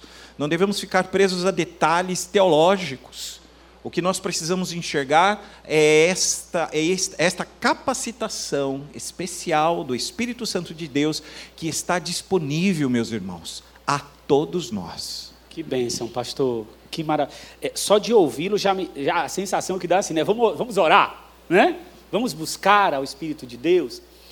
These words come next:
Speaker 2: Agora, eu quero fazer uma pergunta específica agora pro pastor Ivener. Sabe por quê? Porque ele caminhou também do lado do pastor Enéas Tonini.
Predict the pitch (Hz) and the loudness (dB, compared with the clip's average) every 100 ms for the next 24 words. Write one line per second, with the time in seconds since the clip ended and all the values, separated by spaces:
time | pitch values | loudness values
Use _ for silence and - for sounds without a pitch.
0 | - - 175 180 214 220 208 254 277 247 | -20 -8 -4 0 0 0 -2 -2 -8 -6
1 | 208 160 139 127 127 156 147 170 - 135 | -4 -4 -4 -8 -8 -12 -10 -12 -6 -6
2 | - 165 165 - 143 170 - 170 - 185 | -6 -10 -10 -8 -6 -6 -8 -10 -6 -8
3 | 185 127 117 104 101 - 202 165 - 151 | -6 -8 -8 -10 -12 -6 -6 -6 -8 -4
4 | 127 95 - - - - - - - 175 | -4 -8 -20 -20 -20 -20 -20 -20 -14 -4
5 | 214 214 185 170 143 143 143 120 123 117 | -4 -4 -6 -4 -2 -2 -2 -4 -4 -6
6 | 113 117 113 117 104 107 - 110 101 104 | -6 -6 -8 -12 -12 -12 -12 -10 -8 -8
7 | 104 104 104 117 165 127 92 | -10 -12 -8 -4 -2 -2 -6